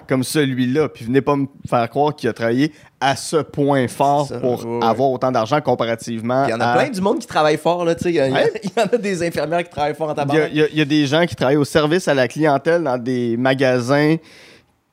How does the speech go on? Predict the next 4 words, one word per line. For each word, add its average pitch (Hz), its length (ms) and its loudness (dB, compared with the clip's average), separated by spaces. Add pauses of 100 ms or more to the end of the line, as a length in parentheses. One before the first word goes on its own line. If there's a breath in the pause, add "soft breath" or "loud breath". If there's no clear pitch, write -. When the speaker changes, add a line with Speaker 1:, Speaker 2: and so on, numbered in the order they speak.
(160)
Speaker 1:
qui - 120 -12
doivent 147 420 2
dealer 151 580 2
avec 120 960 0